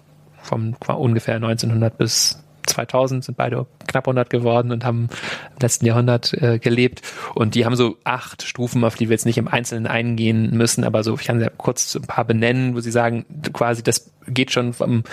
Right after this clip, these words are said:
ersten Lebensjahr an los. Urvertrauen versus Urmisstrauen, also irgendwie so ein Urvertrauen rauszubilden zur Welt, dann Autonomie versus Scham und Zweifel, also,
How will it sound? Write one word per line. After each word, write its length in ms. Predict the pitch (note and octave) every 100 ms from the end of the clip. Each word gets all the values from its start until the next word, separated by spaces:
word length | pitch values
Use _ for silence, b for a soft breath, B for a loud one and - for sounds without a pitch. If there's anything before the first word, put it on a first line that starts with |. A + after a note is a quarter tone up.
| B B
ersten 340 | C#3+ B2+ -
Lebensjahr 600 | A#2+ B2+ C#3+ C#3 C3 B2
an 180 | A#2+ A#2+
los. 400 | A#2+ C3+ C#3 - B B B B
Urvertrauen 1120 | - F3 D#3 C#3+ - B2+ C3 C3 C3 C3 C3 B B B -
versus 540 | A#2 B2+ B2 A#2+ - -
Urmisstrauen, 1200 | C3+ B2 C3+ D#3+ - - C3+ C#3 C#3 C#3+ C#3+ -
also 240 | A#2 A2
irgendwie 300 | B2 A#2 A2+
so 80 | A2+
ein 80 | C3
Urvertrauen 720 | - F3 D#3+ - C#3 - B2+ B2
rauszubilden 580 | A#2+ B2 - B2 A#2+
zur 220 | A2+ A#2 A2
Welt, 400 | C3 C3+ C#3 - B B
dann 300 | B2+ A2+ A2+ - _ _ _ _ -
Autonomie 840 | B2 C3+ C3 B2 A#2+ C3+ D#3+ E3
versus 580 | C#3 A#2 A#2+ A#2+ A#2+ -
Scham 380 | - - A#2 B2+
und 140 | C3 A2
Zweifel, 600 | - A#2 D3 - C#3+ C3
also, 460 | A#2 A2+ A2 A2